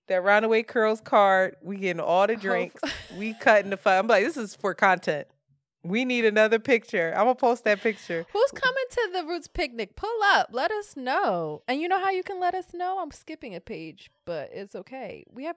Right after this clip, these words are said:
Speaker 2: Discord now, Internet. What's, um
Speaker 1: Have you logged into the Discord? 'Cause I've been
Speaker 2: I
Speaker 1: talking to
Speaker 2: have.
Speaker 1: people at Discord. I
Speaker 2: Y'all
Speaker 1: ain't
Speaker 2: talk
Speaker 1: seen
Speaker 2: all
Speaker 1: shit
Speaker 2: day.
Speaker 1: from you. <laughs>
Speaker 2: Actually,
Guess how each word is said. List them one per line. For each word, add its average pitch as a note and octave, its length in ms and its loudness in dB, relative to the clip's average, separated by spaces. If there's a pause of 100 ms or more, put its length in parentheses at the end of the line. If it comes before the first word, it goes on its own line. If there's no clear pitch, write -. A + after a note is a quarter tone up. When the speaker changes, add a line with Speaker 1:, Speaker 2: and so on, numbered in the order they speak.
Speaker 2:
Discord B3+ 560 -10
now, D3 340 -12
Internet. F3+ 580 -16
What's, C#4 420 -18
um B3+ 360 -20 (300)
Speaker 1:
Have A3+ 160 -2
you C#4+ 160 -4
logged G#3+ 320 4
into G#3 240 -2
the A#3+ 120 -4
Discord? C#4 500 0
'Cause E3+ 120 0
I've G#3 160 6
been A3+ 120 -6
Speaker 2:
I - 20 -6
Speaker 1:
talking F#3+ 280 4
to F#3 60 2
Speaker 2:
have. F#3 60 -6
Speaker 1:
people F#3 320 0
at D#3+ 140 0
Discord. D#3+ 680 -4
I A3 220 6
Speaker 2:
Y'all G3+ 60 2
Speaker 1:
ain't - 120 -2
Speaker 2:
talk D4+ 180 0
Speaker 1:
seen D#3+ 100 -8
Speaker 2:
all C#4 240 4
Speaker 1:
shit A3 80 -6
Speaker 2:
day. C4 200 4
Speaker 1:
from F#3 180 0
you. D3+ 320 -6
<laughs> - 420 -2
Speaker 2:
Actually, G3 600 4